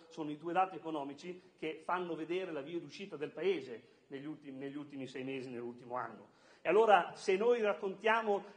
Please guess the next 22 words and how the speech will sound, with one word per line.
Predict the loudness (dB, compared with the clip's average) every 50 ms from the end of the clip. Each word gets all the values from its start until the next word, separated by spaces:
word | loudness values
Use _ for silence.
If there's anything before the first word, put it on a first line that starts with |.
| -10 -2
che | 2 2
in | 2 4 2 0 0 4
quel | 4 4 4 4
paese, | 4 4 6 6 6 4 2 -2 -4 -8 -8 -10
in | -14 -6 2
quel | 4 4 4 4
territorio | 2 -4 -4 -2 2 4 4 4 4 2
riusciamo | -2 -4 -4 -4 -4 -2
a |
garantire | 0 0 0 0 -2 -6 -4 -4 -2
una | -2 -4
sicurezza, | -6 -10 -10 -4 0 2 2 2 2 0 -6 -8
sicuramente | -8 -8 -10 -6 0 2 2 2 4 2 0 -2 -4 -8
riusciamo | -10 -10 -6 -4 -2 0 0
anche | 0 0 -2 -4 -6 -8 -8 -10 -14 -8 -2
a | 0 2
vedere | 2 2 2 4 4 4 4 2
in | 0 4
quei | 6 6 6
territori | 6 4 -4 -2 2 4 6 6 6 6
uno | 4 4 4 2
sviluppo | 2 2 0 0 0 2 4 2 2 2